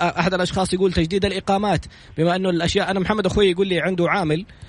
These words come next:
على اسمه، يقول لي: "جالسين نبغى نلحق عشان الإقامة حتنتهي"، فجأة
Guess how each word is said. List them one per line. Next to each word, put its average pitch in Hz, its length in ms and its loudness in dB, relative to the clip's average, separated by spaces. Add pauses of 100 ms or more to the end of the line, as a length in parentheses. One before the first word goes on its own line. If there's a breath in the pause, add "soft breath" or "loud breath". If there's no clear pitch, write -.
(200 loud breath)
على 156 260 0
اسمه، 180 360 -2
يقول 175 180 0
لي: 202 100 0
"جالسين 190 380 0
نبغى 214 180 0
نلحق 220 300 0
عشان 214 340 0
الإقامة 208 600 -2
حتنتهي"، 202 440 0
فجأة 233 460 0